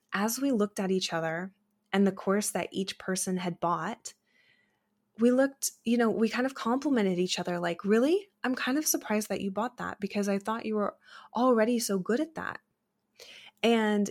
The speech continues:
you have so much that you could teach me about that without even having bought that program,"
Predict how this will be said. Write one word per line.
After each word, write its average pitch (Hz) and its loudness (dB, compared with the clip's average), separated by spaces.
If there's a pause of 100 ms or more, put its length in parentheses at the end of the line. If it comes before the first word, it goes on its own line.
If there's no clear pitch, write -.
you 220 4
have 226 6
so 226 0
much 226 0
that 208 -2
you 202 -2
could 202 0
teach 233 -4
me 208 4
about 202 0
that - -6
without 185 2
even 190 0 (160)
having 196 2
bought 254 -2
that - -4 (160)
program," 180 -4